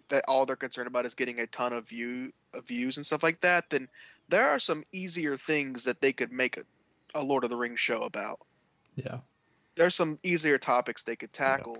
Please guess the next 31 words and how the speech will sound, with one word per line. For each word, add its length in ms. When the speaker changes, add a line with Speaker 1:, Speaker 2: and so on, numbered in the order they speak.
Speaker 2:
True. 320
Speaker 3:
For 140
sure. 260
Speaker 1:
So 680
if 120
they 140
do 200
a 60
prologue, 760
that 160
would 120
be 320
awesome. 460
I'd 160
love 220
to 80
see 180
that. 240
It 120
would 140
really 280
help 220
me 260
wrap 260
my 120
head 200
around 300
things. 540
Sort 200
of 60
like 140